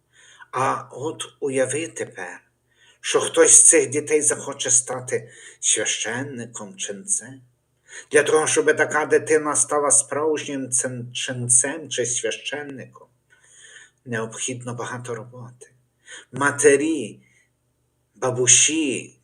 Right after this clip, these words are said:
дідусі, не стежачи за своїми дітьми, їх руйнують. Вся основа в матерях.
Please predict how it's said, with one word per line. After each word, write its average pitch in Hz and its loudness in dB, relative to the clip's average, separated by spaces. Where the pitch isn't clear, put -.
дідусі, 123 0
не 127 -2
стежачи 151 2
за 131 2
своїми 147 2
дітьми, 131 -6
їх 127 -10
руйнують. 120 -10
Вся 139 4
основа 120 2
в 117 -2
матерях. 120 -8